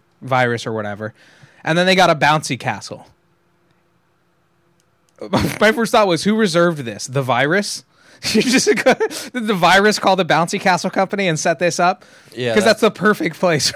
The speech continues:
Speaker 1: <laughs> for it to transmit.
Speaker 2: For
Speaker 1: A bunch of
Speaker 2: spreading.
Speaker 1: ten-year-olds in a fucking red and yellow castle. Uh, close to forty children were taking part in the activities when a gust of wind listed, uh,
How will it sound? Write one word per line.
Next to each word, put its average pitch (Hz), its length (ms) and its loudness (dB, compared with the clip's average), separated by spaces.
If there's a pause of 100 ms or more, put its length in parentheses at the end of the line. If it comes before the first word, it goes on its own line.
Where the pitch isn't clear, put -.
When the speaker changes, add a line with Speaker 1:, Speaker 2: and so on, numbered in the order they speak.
Speaker 1:
<laughs> - 100 -16
for - 100 4
it - 120 2
to 392 120 4
transmit. 196 640 -2
Speaker 2:
For 117 160 -10
Speaker 1:
A 180 100 0
bunch 214 240 4
of 202 60 4
Speaker 2:
spreading. 120 100 -4
Speaker 1:
ten-year-olds 196 760 0
in 165 80 -2
a 160 80 0
fucking 170 680 -2 (300)
red 170 380 2
and 156 160 0
yellow 151 340 2
castle. 151 580 -4 (1500)
Uh, 135 180 2
close 220 200 2
to 196 80 0
forty 214 300 0
children 185 280 -2
were 156 60 -4
taking 160 300 -2
part 165 200 -2
in 156 40 -10
the 147 80 -4
activities 135 500 -4
when 123 140 -6
a 123 40 -4
gust 147 260 -2
of 143 100 -6
wind 143 180 -4
listed, 139 460 -6
uh, - 80 -14